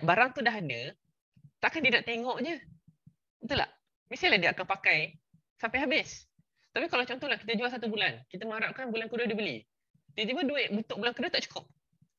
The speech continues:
Dia repeat tak? Dia tak repeat.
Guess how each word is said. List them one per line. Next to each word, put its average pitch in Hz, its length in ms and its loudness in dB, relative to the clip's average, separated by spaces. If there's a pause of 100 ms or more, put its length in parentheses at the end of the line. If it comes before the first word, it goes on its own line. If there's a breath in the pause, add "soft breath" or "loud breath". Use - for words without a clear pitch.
(520)
Dia 180 140 4
repeat 226 260 -4
tak? 277 160 4 (720)
Dia - 140 -2
tak - 160 2
repeat. 254 240 0